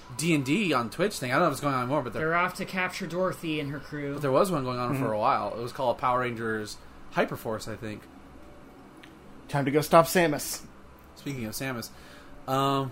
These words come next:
Speaker 2: They're gonna go defeat the Metroids.
Speaker 1: and now we land on an alien planet known as Australia. <laughs> Uh,
Speaker 2: <laughs>
Speaker 1: yeah, so this is all shot in Australia out there. One of their, I think it's like, they said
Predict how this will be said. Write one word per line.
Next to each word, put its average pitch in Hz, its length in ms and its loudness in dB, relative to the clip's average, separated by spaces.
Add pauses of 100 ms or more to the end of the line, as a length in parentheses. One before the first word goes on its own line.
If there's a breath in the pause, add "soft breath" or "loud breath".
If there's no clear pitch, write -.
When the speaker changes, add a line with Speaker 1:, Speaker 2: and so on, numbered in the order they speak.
Speaker 2:
They're 180 120 6
gonna 196 200 4
go 190 140 4
defeat 196 380 -2
the 180 60 -2
Metroids. 165 320 -2
Speaker 1:
and 156 80 2
now 160 180 10
we 185 160 12
land 175 280 8
on 156 100 4
an 147 100 2
alien 170 340 6
planet 147 440 2
known 151 200 4
as 123 140 -2
Australia. 120 800 0
<laughs> - 60 -20 (1300 loud breath)
Uh, 127 500 8 (100)
Speaker 2:
<laughs> - 120 -2
Speaker 1:
yeah, 123 140 2
so 131 140 -2
this 151 200 0
is 160 260 0 (460)
all 131 200 6
shot 131 360 4
in 120 60 -4
Australia 117 460 0
out 113 140 2
there. 120 140 -2
One 117 100 -2
of 117 60 -4
their, 117 100 0
I 120 60 -2
think 170 140 0
it's 156 120 -2
like, 139 260 -6
they 127 300 -6
said 135 320 0